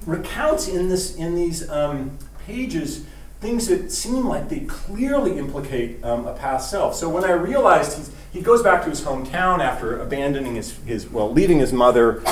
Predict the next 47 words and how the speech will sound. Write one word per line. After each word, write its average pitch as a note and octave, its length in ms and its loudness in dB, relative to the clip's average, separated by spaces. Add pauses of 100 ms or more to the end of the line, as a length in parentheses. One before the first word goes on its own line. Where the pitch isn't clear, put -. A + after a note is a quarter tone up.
(200)
Um, A#2+ 600 8
she C#3 100 0
was B2 100 2
very C#3+ 240 10
upset. B2+ 360 6
She A#2+ 100 -6
didn't A2 160 -6
want A#2 160 0
him A2 100 0
to A2 60 0
leave. B2+ 300 2
And B2 80 0
he A#2+ 60 -4
comes D#3+ 280 0
back C3+ 300 4
decades B2+ 420 0
later, A#2 560 0
and A#2 260 -2
he A#2 80 -2
finds C3+ 440 -2
her A#2+ 120 -2
bones. B2 500 -2
And A2 80 -6
he G#2+ 60 -8
says, A#2 220 -8
"When C3 160 -6
I B2+ 60 -2
realized C#3+ 680 0
they A#2+ 100 -4
were A#2 140 -4
the A#2 60 -4
bones C3 340 -4
of B2+ 80 -4
my G#2+ 140 -4
mother, A2+ 340 -2 (400)
I C3 80 0
was B2+ 200 0
so G3+ 280 6
overcome D3+ 440 2
with A#2+ 180 -2
grief C3+ 320 6
that A#2 120 10
I A2 60 10
could - 160 4
hardly A2+ 380 6
stand D#3+ 420 4
it. E3 220 6